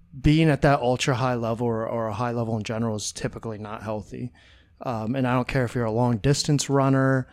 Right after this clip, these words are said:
you know, professional sport player, a powerlifter, a bodybuilder, whatever,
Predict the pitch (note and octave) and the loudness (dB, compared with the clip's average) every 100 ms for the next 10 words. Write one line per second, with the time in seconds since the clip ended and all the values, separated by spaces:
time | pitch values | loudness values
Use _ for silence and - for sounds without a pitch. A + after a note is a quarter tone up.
0 | - - _ - A#2+ G#2 A#2+ - D3 - | -20 -20 _ -4 -4 -2 -2 2 2 4
1 | C#3 A2 - - D#3+ D#3+ - D3+ C#3+ C#3+ | 2 0 0 4 4 4 2 2 2 0
2 | C#3+ - - D3+ C#3 C3 C#3 A2+ C3+ B2+ | -2 -2 0 2 2 2 0 0 0 0
3 | B2 B2+ A#2 G#2+ A#2+ A#2 A2+ A#2 B2 | -2 -4 -6 -6 -6 -4 -6 -8 -10